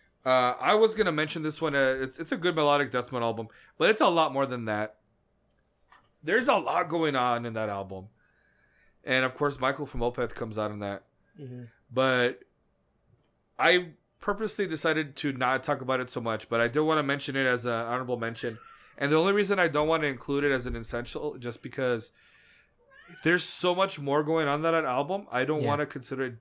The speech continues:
Speaker 1: just a melodic death metal album. It definitely rela-, re-, relies. Hold on. It, it definitely could go into, like, the prog world.
Speaker 2: Yeah.
Speaker 1: So that's why I didn't wanna kind of do it bad.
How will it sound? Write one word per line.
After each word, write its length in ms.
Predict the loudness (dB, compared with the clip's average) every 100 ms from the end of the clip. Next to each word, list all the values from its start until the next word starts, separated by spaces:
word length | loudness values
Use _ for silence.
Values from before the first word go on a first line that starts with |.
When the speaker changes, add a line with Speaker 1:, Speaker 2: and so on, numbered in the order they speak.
| _
Speaker 1:
just 300 | -8 -6 -8
a 20 |
melodic 400 | -12 -10 -10 -12
death 240 | -14 -16 -16
metal 160 | -16
album. 300 | -14 -16 -18 -20 _ -20 -20 _ _ _ -8
It 160 | -4
definitely 500 | 0 -2 -2 -2 -2
rela-, 440 | -2 -2 0 -2 -4
re-, 300 | -10 -4 -4 -4 -14 -20 -12
relies. 640 | -10 -6 -4 -4 -8 -16 _ _ _ _ _ _ _ _ _ _ -20 -20 _
Hold 140 | -10
on. 60 | -10 -12 _ _ _ -4
It, 140 | -2
it 140 | -2 -2
definitely 600 | -2 0 4 6 4 2 -6 -2
could 240 | 0 2
go 180 | 4 4
into, 240 | 4 0
like, 220 | 0 0
the 460 | -2 -2 -2 -2 -6 -12 -20 -20 _ _ _ _ _ _ -6
prog 420 | 2 4 4 2
world. 400 | 0 0 0 -8 _ _
Speaker 2:
Yeah. 260 | -2 -2 -4 -16
Speaker 1:
So 140 | -4 0
that's 180 | 0 2
why 160 | 2
I 60 | 2
didn't 160 | 2
wanna 240 | -2 -4 -6
kind 200 | -6 -4
of 240 | -6 -8 -12 -12 -12 -14 -16 -18 -16 -18 -18 -20 _ -14 -14 -12 -12 -12 _ _ _ _ _ _
do 140 | 0 0
it 120 | 2
bad. 300 | -2 -2 -4